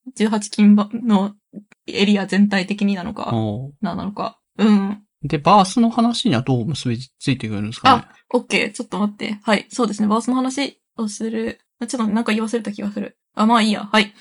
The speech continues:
Speaker 1: じゃあ、えっと、バースの話だけど、えっと、その、これってそもそもなんか、えっと、なんかユニ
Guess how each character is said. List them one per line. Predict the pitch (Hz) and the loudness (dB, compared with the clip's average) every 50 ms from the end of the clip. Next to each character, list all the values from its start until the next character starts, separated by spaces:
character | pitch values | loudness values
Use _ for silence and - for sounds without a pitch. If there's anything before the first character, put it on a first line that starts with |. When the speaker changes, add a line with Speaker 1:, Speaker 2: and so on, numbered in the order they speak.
| - _ _ | -20 _ _
Speaker 1:
じ | - 240 | 2 2
ゃ | 208 | 2
あ、 | - | 2
え | - | -2
っ | 214 208 | -4 -2
と、 | - 214 | -2 2
バ | 214 233 | 2 2
ー | 269 | 2
ス | - 330 | 2 0
の | 320 | 0
話 | 339 320 339 349 381 | 0 0 0 0 0
だ | 302 - | 0 0
け | - 220 | 0 0
ど、 | 214 208 208 196 - | 2 2 2 2 0
え | - 208 | 0 -2
っ | 208 - | -4 0
と、 | - 247 226 190 175 - - _ _ _ _ | 2 2 2 2 0 -4 -8 _ _ _ _
そ | - 247 240 | -6 -4 -4
の、 | 254 247 240 - - _ _ _ _ | -2 -4 -4 -6 -10 _ _ _ _
こ | - 370 | -6 -6
れ | 403 | -6
っ | 415 | -4
て | - 392 | -4 -6
そ | 370 - 392 | -6 -6 -6
も | 440 427 | -8 -6
そ | - 262 233 | -4 -4 -2
も | 226 | 0
な | 214 214 | 0 0
ん | 208 | 0
か、 | 208 175 170 160 - - | 0 -2 -2 -2 -4 -4
え | - 208 | -6 -6
っ | 208 | -4
と、 | - - 185 190 190 196 202 - _ _ _ _ | -4 -6 -4 -4 -4 -6 -8 -10 _ _ _ _
な | - | -8
ん | 208 | -4
か | 196 | 0
ユ | 202 233 | 0 0
ニ | 349 | 2